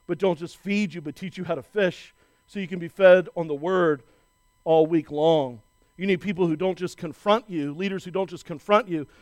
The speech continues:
but leaders who disciple you. The Corinthians' accusation in all this boils down to one word, and it's an easy word to remember. It's the word cowardice.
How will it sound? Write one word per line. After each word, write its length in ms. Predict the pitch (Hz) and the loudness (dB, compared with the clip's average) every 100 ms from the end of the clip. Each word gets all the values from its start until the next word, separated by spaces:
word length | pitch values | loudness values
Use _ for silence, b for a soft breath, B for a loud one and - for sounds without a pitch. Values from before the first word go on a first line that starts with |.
| b | b
but 100 | 180 | -4
leaders 460 | 165 190 180 - - | -2 0 0 -2 -10
who 300 | 185 180 160 156 | -10 -8 -10 -12
disciple 500 | 165 - 185 185 170 | -10 -2 -2 -2 -8
you. 240 | 131 127 _ _ _ _ _ _ _ _ _ - | -10 -14 _ _ _ _ _ _ _ _ _ -14
The 80 | |
Corinthians' 500 | 208 226 254 254 208 | -2 4 4 2 -2
accusation 680 | 208 208 214 185 196 214 233 | 2 2 0 0 2 2 -2
in 100 | 190 | -4
all 160 | 165 170 | 0 2
this 160 | 180 165 | 0 -4
boils 300 | 180 175 147 | -4 -4 -4
down 180 | 160 147 | -6 -6
to 60 | |
one 260 | 147 156 156 | -6 -8 -2
word, 240 | 151 151 | 2 2
and 80 | 156 | -2
it's 100 | 139 | -14
an 80 | 165 | -10
easy 260 | 165 165 | -10 -10
word 200 | 165 156 | -8 -8
to 40 | 151 | -8
remember. 420 | 143 143 151 156 | -8 -6 -6 -6
It's 120 | 139 | -8
the 80 | 160 | -8
word 240 | 151 139 | -6 -6
cowardice. 680 | - 160 170 160 143 - - | -4 0 0 -2 -10 -14 -20